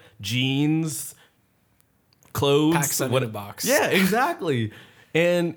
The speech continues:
Speaker 1: it just baffles me to, like, you know, what I've realized is we're getting lazier and lazier and doing
Speaker 2: True.
Speaker 1: shit. I t-, okay, so today is Wednesday when we typically record. It is also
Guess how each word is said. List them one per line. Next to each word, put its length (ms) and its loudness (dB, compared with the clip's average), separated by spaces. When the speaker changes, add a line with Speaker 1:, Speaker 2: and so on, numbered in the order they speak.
Speaker 1:
it 160 -2
just 220 -2
baffles 440 -2
me 240 0
to, 160 -4
like, 280 0
you 80 -2
know, 340 0
what 180 0
I've 220 2
realized 420 0
is 60 -2
we're 140 -4
getting 340 -4
lazier 460 -6
and 140 -8
lazier 440 -10
and 180 -10
doing 200 -10
Speaker 2:
True. 100 -6
Speaker 1:
shit. 340 -8
I 360 0
t-, 120 -8
okay, 260 -2
so 200 -4
today 320 0
is 160 0
Wednesday 760 -4
when 200 -8
we 100 -6
typically 360 -10
record. 500 -10
It 100 -6
is 160 0
also 460 -2